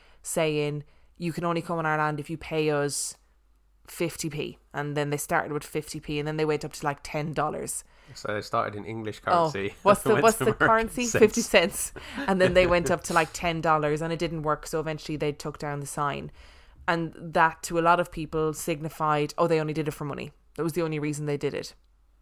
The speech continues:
Speaker 2: It's a lot of effort to go to for a quick buck. I also feel that, having watched Mountain Men, um, <laughs> it seems to be quite hard to actively keep people off your land if you have a lot of land.
Speaker 1: Yes.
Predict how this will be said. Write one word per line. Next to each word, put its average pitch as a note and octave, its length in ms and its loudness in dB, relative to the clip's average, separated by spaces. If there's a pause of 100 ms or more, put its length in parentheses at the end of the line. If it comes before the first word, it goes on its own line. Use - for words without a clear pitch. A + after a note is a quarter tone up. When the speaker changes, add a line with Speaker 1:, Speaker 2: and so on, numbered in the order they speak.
(640)
Speaker 2:
It's - 120 -8
a A#2 60 4
lot A#2+ 140 8
of A2+ 80 2
effort G#2+ 240 0
to - 40 -16
go G2 140 4
to F#2+ 220 0
for F#2 140 -2
a F2+ 40 0
quick D#2+ 300 -2
buck. - 320 0 (640)
I G2 220 4
also G2 260 0
feel F2+ 280 -2
that, E2+ 260 0 (720)
having F#2+ 240 0
watched F#2 240 -4
Mountain F#2 340 -2
Men, E2 220 -8 (500)
um, E2 320 -2 (460)
<laughs> - 60 -16 (1500)
it A#2 120 2
seems A#2+ 300 0
to G#2+ 80 -8
be G#2+ 120 0
quite G#2 300 4
hard G2+ 300 2
to - 120 -2
actively F#2+ 440 -4
keep - 260 -4
people F#2+ 240 -2
off F2+ 100 -6
your F#2+ 120 -4
land F2+ 260 -2
if - 140 -10
you F#2 60 -4
have F2+ 180 0
a F2+ 40 -6
lot F2 160 -4
of E2+ 120 -8
land. E2+ 280 -4 (680)
Speaker 1:
Yes. - 580 -2